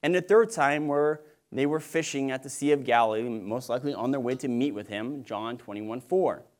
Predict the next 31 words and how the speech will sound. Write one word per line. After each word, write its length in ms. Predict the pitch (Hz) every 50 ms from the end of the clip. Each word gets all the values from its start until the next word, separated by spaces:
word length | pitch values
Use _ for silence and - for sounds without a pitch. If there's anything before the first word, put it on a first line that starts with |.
| _ _ _ _ _ _ _ _
So 120 | - - 190
despite 440 | 185 180 180 - 262 285 262 196
seeing 380 | 170 - - 247 262 269 240 180
them 140 | 160 151 147
prior 360 | - - 226 - 269 262 240
to 240 | - - 214 196 180
our 180 | - 123 165 185
text 480 | 180 - - 220 220 214 208 - -
here, 340 | - 175 165 147 147 143 143 - - - _ _ - 147
Jesus 440 | 135 131 147 185 226 247 240 226 190
still 300 | - - 233 226 208 180
waits 480 | 139 139 175 202 196 160 135 131 - - -
until 380 | 135 135 139 - - 156 143
the 120 | 139 123 117
point 420 | - _ - 233 254 285 269 233
of 100 | 214 190
this 180 | 196 190 180 -
mountaintop 840 | 180 165 170 175 180 190 196 190 - 151 131 143 131 131 - _ _
in 300 | 226 226 240 247 240 202
Galilee 560 | 170 175 175 175 170 156 135 135 135 131 123 - _ _ _ _ _ _
to 100 | - 143
give 300 | 127 120 151 165 156 139
them 220 | 135 135 135 131
this 140 | 127 127 -
commission. 580 | - - 123 123 135 139 131 - 107 92 85 - _ _ _ _ _ _ _ _ _ _ _ _ _ _ _ _ _ _ _ _ _ _ _ _ _ _ _ _ _ _ _ _ _ _ _ _ _ _ _ _ _ _ _
Now, 340 | - 175 180 170 165 156 147 -
Galilee 500 | - 208 226 254 277 254 185 143 147 147
is 100 | 143 135
no 180 | 135 151 160
doubt 400 | 151 120 117 107 120 143 - -
a, 140 | 120 120 -